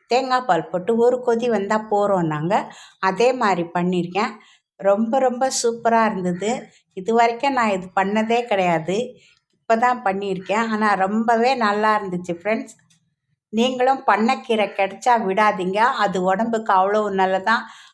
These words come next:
அவ்வளோ நிறையா அந்த கீரைக்காரம்மா சொன்னாங்க. கர்ப்பப்பைக்கு நல்லதான், த-, சளிக்கு நல்லதான், எதுக்கோ நல்லது, உடம்பு வலிக்கு நல்லது அப்படியெல்லாம் சொன்னாங்க.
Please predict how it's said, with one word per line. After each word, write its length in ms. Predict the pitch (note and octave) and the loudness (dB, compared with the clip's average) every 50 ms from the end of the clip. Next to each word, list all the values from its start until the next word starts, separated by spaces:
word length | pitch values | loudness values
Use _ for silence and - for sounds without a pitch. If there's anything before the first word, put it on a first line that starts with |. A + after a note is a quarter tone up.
| _ F3+ | _ 2
அவ்வளோ 300 | F3+ F#3+ G#3 A#3 B3+ B3+ | 4 4 4 4 2 2
நிறையா 520 | A#3+ A3+ A3 A3 A3+ A#3 B3 B3+ C4 C4+ C#4 | 2 2 2 2 2 2 0 -2 -2 0 0
அந்த 360 | C#4+ C#4+ C#4+ C4+ B3+ A#3 A#3 | 2 2 2 0 -2 -4 -4
கீரைக்காரம்மா 760 | A3 A3+ - C4 B3 B3 B3 B3 A3+ G#3 G3+ G3 G3 G3 G3 F#3 - | -6 -2 -2 2 2 2 2 2 0 -2 -2 -2 -2 -4 -4 -2 -2
சொன்னாங்க. 540 | G3 G3+ G3+ G3+ G3 F#3+ F#3 F#3+ G3 G#3 G#3+ - - _ _ _ _ _ _ - | -2 -2 0 -2 -2 -2 0 0 0 0 0 -2 -8 _ _ _ _ _ _ -2
கர்ப்பப்பைக்கு 800 | F#3+ F#3 F3 F3 F3 F#3 G3 F#3+ F#3+ F#3+ F#3+ F#3 F#3 F#3+ F#3+ G3 | 2 2 2 2 2 -2 -2 -4 -2 -2 -2 -2 -2 -2 -4 -4
நல்லதான், 720 | F#3+ F#3+ F#3 F#3 F#3+ F#3+ F#3 F#3 F#3 F#3+ F#3+ F#3+ F#3+ F#3+ F#3+ | 0 0 0 2 2 0 0 0 0 -2 0 0 0 -2 -2
த-, 380 | F#3+ G3+ G3 F#3+ F#3+ F#3+ F#3+ F#3+ - _ _ - - | -2 -2 0 0 -2 -4 -6 -12 -20 _ _ -2 0
சளிக்கு 480 | G3+ G3+ G3+ G3+ G#3 G3 F#3+ - G3+ | 2 2 2 0 -4 -6 -8 -8 -6
நல்லதான், 640 | F#3+ F#3+ G3 G3+ G3 G3 G3 F#3+ G3 G3+ G3 G3+ G3+ G3+ | -2 -2 0 0 0 0 0 0 0 0 0 2 0 0
எதுக்கோ 480 | G3+ G3+ G3 F#3+ F#3+ F#3+ - - G#3 G3+ | 0 -2 -2 -4 -6 -6 -4 -4 -2 -2
நல்லது, 760 | G3+ G3+ G3 G3+ G3 G3+ G3 G3 G3+ G3+ G3+ G3 G3 G3 G3 | -2 -4 -4 -2 0 -2 -2 0 0 0 0 2 0 0 0
உடம்பு 420 | F#3+ G3 G3 G3+ G3+ G#3 G3+ G#3 G3+ | 0 0 0 0 -4 -4 -2 -2 -2
வலிக்கு 340 | G3+ G3 G3 G3 _ G3 | -2 -4 -8 -12 _ -8
நல்லது 400 | G3 G3+ G3+ G3+ G3+ G3 G3 G#3 | -6 -4 -4 -2 -2 -2 0 0
அப்படியெல்லாம் 640 | G3+ F#3+ - - F#3+ F#3+ F#3+ F#3+ G3 G3+ G#3+ A3 A3 | 0 0 0 -2 -4 -2 -2 0 0 0 -2 -2 -2
சொன்னாங்க. 560 | G#3+ G3+ G3+ G3+ G3 F#3+ F3+ F3+ F3 F3 - | -2 -4 -2 -2 -2 0 0 0 -2 -4 -6